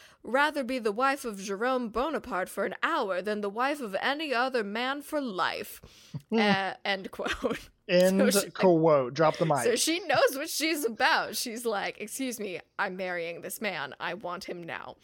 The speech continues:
Speaker 2: Good for
Speaker 1: Um,
Speaker 2: her, lady that knows what she wants. Good for her.
Speaker 1: A lady who <laughs> knows what she wants. Uh, the two were wed on December fourth, eighteen oh three, uh, with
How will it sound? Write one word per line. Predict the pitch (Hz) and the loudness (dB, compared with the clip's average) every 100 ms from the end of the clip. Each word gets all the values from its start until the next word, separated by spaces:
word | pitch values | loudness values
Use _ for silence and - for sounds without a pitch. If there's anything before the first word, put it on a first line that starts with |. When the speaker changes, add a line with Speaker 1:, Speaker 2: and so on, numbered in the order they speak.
| - - - - | -20 -20 -20 -2
Speaker 2:
Good | 311 320 | 0 0
for | - | 2
Speaker 1:
Um, | 285 262 208 | 4 6 4
Speaker 2:
her, | 131 - | 2 -2
lady | 143 143 | -2 -2
that | 135 | -2
knows | 131 131 131 | -2 -4 -4
what | |
she | 120 131 | -6 -6
wants. | 117 110 101 - | -6 -10 -8 -4
Good | 262 240 | -2 -2
for | 175 | -4
her. | 147 - 285 | -6 -6 -6
Speaker 1:
A | |
lady | 285 330 359 370 | -4 -2 0 -2
who | 330 | -2
<laughs> | 294 349 | -4 0
knows | 269 247 226 | 0 0 -2
what | 226 190 | -8 -8
she | - 202 | -10 -10
wants. | 180 - 90 226 - - - - - _ | -10 -10 -10 -12 -14 -16 -18 -20 -20 _
Uh, | 233 226 214 | -4 -2 -2
the | 214 | -4
two | - 277 | -6 -4
were | 285 233 | 0 0
wed | 202 190 247 - | 0 -4 -4 -6
on | 202 175 | -6 -8
December | - 208 196 185 | -4 -4 -4 -8
fourth, | - 196 226 - | -6 -6 -6 -8
eighteen | 185 - 180 170 | -10 -8 -10 -8
oh | 165 | -10
three, | 180 - 175 175 254 349 - - - _ - | -10 -10 -8 -6 -6 -10 -18 -20 -20 _ -4
uh, | 214 185 180 165 - | 0 0 0 -4 -4
with | 247 247 | -4 -4